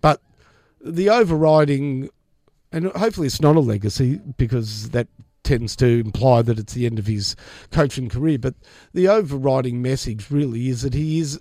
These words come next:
a, a, a stickler, a very hard, um, taskmaster for his assistant coaches.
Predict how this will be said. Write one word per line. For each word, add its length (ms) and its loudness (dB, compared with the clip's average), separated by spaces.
a, 400 -2
a, 320 -6
a 80 -10
stickler, 560 0
a 60 -2
very 480 4
hard, 440 4
um, 440 -6
taskmaster 880 -2
for 400 -2
his 200 -2
assistant 480 -2
coaches. 640 0